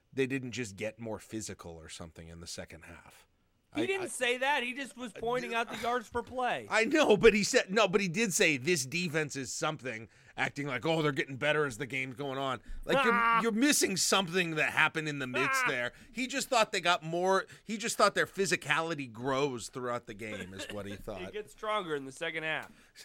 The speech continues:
Speaker 1: He, he, yeah, he said it without saying it. It's exactly
Speaker 2: They do, they
Speaker 1: freaking
Speaker 2: lift,
Speaker 1: right.
Speaker 2: dude, they lift weights at the half. They get really strong.
Speaker 1: He definitely didn't watch that game. Hundred percent. Hundred percent. He has
Speaker 2: Well,
Speaker 1: no
Speaker 2: probably not. I mean, it's a
Speaker 1: I
Speaker 2: pretty
Speaker 1: mean, he,
Speaker 2: bad game.
Speaker 1: uh, supposedly looked at the box score 'cause that whole thing was a huge box score. But,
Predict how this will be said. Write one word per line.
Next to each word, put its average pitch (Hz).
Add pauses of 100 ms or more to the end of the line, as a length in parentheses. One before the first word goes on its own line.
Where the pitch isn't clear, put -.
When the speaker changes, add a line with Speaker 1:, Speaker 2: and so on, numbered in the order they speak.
(560)
Speaker 1:
He, 170 (100)
he, 185
yeah, 202
he 196
said 233
it 214
without 151
saying 110
it. 90 (220)
It's -
exactly 208
Speaker 2:
They 165
do, 160
they 160
Speaker 1:
freaking 160
Speaker 2:
lift, 151
Speaker 1:
right. 113
Speaker 2:
dude, 202
they 170
lift 185
weights 151
at -
the 117
half. 120 (300)
They 123
get 131
really 143
strong. 117 (100)
Speaker 1:
He 202
definitely 175
didn't 135
watch 113
that 90
game. 87 (120)
Hundred 147
percent. 101 (640)
Hundred 170
percent. 113
He 113
has 143
Speaker 2:
Well, 139
Speaker 1:
no 123
Speaker 2:
probably 127
not. 104
I -
mean, 117
it's 110
a 131
Speaker 1:
I 156
Speaker 2:
pretty 160
Speaker 1:
mean, 160
he, 151
Speaker 2:
bad -
game. 143
Speaker 1:
uh, 123
supposedly 139
looked 127
at 117
the 107
box 123
score 104
'cause 104
that 110
whole 113
thing 123
was 95
a 90
huge 87
box 87
score. 90
But, 92